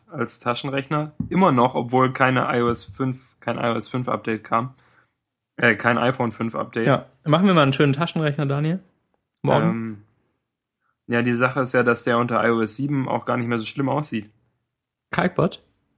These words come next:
Speaker 1: Nee, der normale
Speaker 2: Der
Speaker 1: Taschenrechner.
Speaker 2: Taschenrechner?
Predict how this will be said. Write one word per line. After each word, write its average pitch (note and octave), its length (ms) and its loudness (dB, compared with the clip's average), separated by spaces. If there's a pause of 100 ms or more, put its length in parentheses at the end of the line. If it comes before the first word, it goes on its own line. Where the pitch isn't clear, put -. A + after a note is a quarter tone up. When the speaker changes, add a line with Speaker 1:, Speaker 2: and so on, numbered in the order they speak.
(580)
Speaker 1:
Nee, C3+ 460 2 (800)
der A2+ 100 0
normale A2+ 380 2
Speaker 2:
Der B2 140 -2
Speaker 1:
Taschenrechner. D#3 300 0
Speaker 2:
Taschenrechner? D3 300 -2